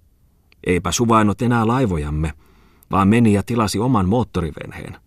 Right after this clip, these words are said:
Sanoi saaneensa joltakin monttööriltä vanhan koneen. On panettamassa sitä uuteen nuottavenheeseen. Niin, nyt ovat vedet auki.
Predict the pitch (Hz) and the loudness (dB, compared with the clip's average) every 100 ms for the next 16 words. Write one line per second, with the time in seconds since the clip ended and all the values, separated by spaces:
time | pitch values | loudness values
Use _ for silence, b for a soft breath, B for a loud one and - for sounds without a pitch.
0 | b b b b b b b b b b | b b b b b b b b b b
1 | - 107 92 90 107 101 95 98 104 101 | 0 2 2 2 2 2 0 0 0 0
2 | 92 95 80 92 117 98 - 101 95 95 | -2 -2 -2 2 2 2 0 -2 -2 -2
3 | 92 90 117 104 92 - 113 85 73 - | -4 -2 -2 0 -2 -2 -2 -2 -6 -14
4 | _ _ _ _ _ _ - 98 85 107 | _ _ _ _ _ _ -4 -2 2 2
5 | 95 - 90 87 87 101 101 98 117 - | 0 -2 -4 -2 -4 -4 -4 -2 -2 -2
6 | 90 95 117 - 82 80 71 52 - - | -2 0 -2 -4 -8 -8 -10 -10 -12 -12
7 | 92 _ _ _ _ _ _ _ _ _ | -20 _ _ _ _ _ _ _ _ _
8 | _ _ - - 156 170 143 107 90 135 | _ _ -4 2 4 6 6 4 0 -4
9 | - 117 107 151 180 139 147 165 95 - | -2 -2 -2 -2 -2 0 0 0 -2 -6